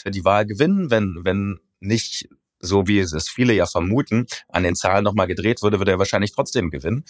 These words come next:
Aber man hat tatsächlich das Gefühl, dass der Großteil der Menschen hinter, hinter Putin stehen. Ob das jetzt genauso wäre, wenn wir hier tatsächlich ein richtig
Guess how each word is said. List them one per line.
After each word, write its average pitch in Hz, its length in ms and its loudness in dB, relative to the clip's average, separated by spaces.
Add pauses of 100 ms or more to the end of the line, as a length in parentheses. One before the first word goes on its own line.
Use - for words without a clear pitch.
(340)
Aber 95 480 2 (120)
man 87 180 -4
hat 107 160 -2 (340)
tatsächlich 123 480 -2
das - 200 -4
Gefühl, - 240 -2
dass 80 100 -4
der 85 100 0
Großteil 95 400 -2
der 90 100 2
Menschen 95 280 -2
hinter, 127 320 0 (100)
hinter 110 260 0
Putin 160 360 0
stehen. 78 280 -2
Ob - 140 -4
das 95 140 0
jetzt 101 180 0
genauso 113 420 2
wäre, 117 240 2
wenn 101 160 0
wir 101 80 0
hier 98 260 0 (380)
tatsächlich 101 520 0
ein 85 120 -6
richtig 110 420 -2